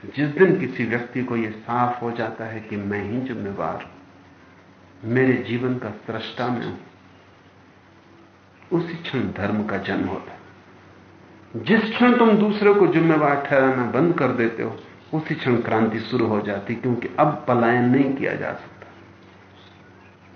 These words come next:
दुख है तो मेरा,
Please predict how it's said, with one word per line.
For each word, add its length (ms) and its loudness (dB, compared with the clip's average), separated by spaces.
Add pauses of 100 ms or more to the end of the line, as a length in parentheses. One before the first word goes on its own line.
(2500)
दुख 200 -4
है 100 -2
तो 160 -4
मेरा, 320 0